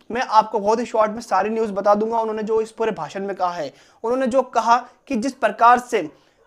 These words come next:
अ, जो सुप्रीम कोर्ट है, उसने कोटे में सब कोटा दिया है, यानी कि जो दूसरी जातियां हैं जिनको अभी तक लाभ नहीं मिला है आज़ादी के इतने वर्षों के बाद, सुप्रीम कोर्ट का ऐसा कहना है।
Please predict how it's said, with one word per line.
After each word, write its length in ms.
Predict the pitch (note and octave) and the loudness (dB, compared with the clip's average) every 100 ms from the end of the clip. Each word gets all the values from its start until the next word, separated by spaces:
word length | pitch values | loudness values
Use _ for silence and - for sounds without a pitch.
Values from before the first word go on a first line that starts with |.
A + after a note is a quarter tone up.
| - - | -20 -8
अ, 140 | G#3 G#3 | -4 -2
जो 360 | G3 A#3+ A#3+ - _ _ _ _ _ - - | 4 4 4 -4 _ _ _ _ _ -12 -6
सुप्रीम 320 | G3+ C4 C4+ | -4 -2 4
कोर्ट 200 | B3 A3+ | 4 4
है, 60 | |
उसने 240 | G#3+ A3 B3 | 0 -4 -6
कोटे 400 | B3 G3+ G#3 A#3 | -4 -2 2 2
में 100 | A#3+ | 0
सब 240 | A#3+ G#3+ | -4 -4
कोटा 240 | - G#3+ A3+ | 0 2 2
दिया 220 | G#3 G3+ | 4 2
है, 180 | F#3 C#3+ | 2 -4
यानी 260 | F#3 G#3+ | -2 -2
कि 100 | A3 | -4
जो 140 | G3 G#3 | -4 -4
दूसरी 320 | G3 G3+ A#3+ | -4 -6 0
जातियां 480 | G#3+ G#3 G#3+ A3 G#3 | 2 2 2 2 2
हैं 180 | A3 - _ | -2 -6 _
जिनको 220 | G3+ G#3+ A3 | -8 -2 0
अभी 120 | G3+ | 0
तक 120 | G#3 | -2
लाभ 340 | F#3 F#3+ G#3 G3+ | 2 6 6 4
नहीं 260 | G#3 A3+ | -4 -2
मिला 200 | G#3 G#3 | 0 2
है 280 | G#3 G#3+ A#3+ _ - | 2 0 -8 _ -4
आज़ादी 360 | F#3+ G3 G#3+ G#3 | -2 0 -2 -4
के 80 | A3 | -4
इतने 300 | G#3 G#3 G#3+ | -6 -6 0
वर्षों 300 | G3+ G3 A3+ | 0 0 -6
के 120 | A3 | -2
बाद, 380 | F#3 G3+ A3 - | 4 4 2 -4
सुप्रीम 280 | - G3 A3 | -14 -8 -4
कोर्ट 160 | G#3+ G3 | -4 0
का 120 | G3+ | 0
ऐसा 160 | G3 G#3 | 0 -4
कहना 300 | G#3 G3 G3+ | -6 -6 -6
है। 220 | A3 | -8